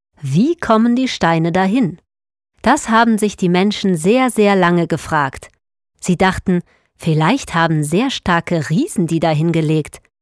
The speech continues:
Aber irgendwann war klar, Riesen gibt es nur im Märchen.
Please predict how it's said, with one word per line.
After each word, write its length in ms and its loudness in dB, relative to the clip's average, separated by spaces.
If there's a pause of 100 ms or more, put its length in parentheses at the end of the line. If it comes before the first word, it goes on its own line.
(440)
Aber 240 2
irgendwann 500 2
war 140 4
klar, 400 2 (400)
Riesen 560 2
gibt 280 -2
es 160 -2
nur 220 2
im 180 0
Märchen. 580 -2